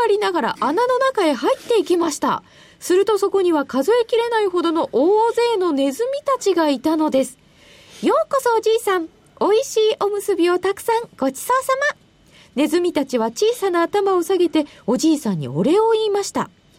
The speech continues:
さあ、今度は私たちがお礼にお餅をついてごちそうしますよ。これはおいしいお餅だ。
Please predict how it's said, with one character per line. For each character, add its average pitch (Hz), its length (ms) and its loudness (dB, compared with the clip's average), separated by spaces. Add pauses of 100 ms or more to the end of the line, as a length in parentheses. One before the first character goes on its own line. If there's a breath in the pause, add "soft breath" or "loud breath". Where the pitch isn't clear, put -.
(360 soft breath)
さ 339 260 0
あ、 294 60 -4
今 440 260 -2
度 359 120 2
は 294 140 2
私 285 320 -2
た 494 140 -2
ち 370 120 -2
が 320 220 0
お 226 100 0
礼 339 220 2
に 330 200 -4
お 196 80 0
餅 415 340 0
を 480 160 0
つ - 100 -12
い 508 140 2
て 277 160 0
ご 180 180 -2
ち 185 80 -10
そ 415 220 0
う 440 40 0
し 480 140 -4
ま 508 120 -4
す - 140 -4
よ。 381 100 2 (720 soft breath)
こ 180 240 0
れ 170 200 0
は 440 220 2
お 453 120 2
い 427 80 2
し 392 240 0
い 403 80 4
お 381 80 0
餅 359 260 -2
だ。 311 180 0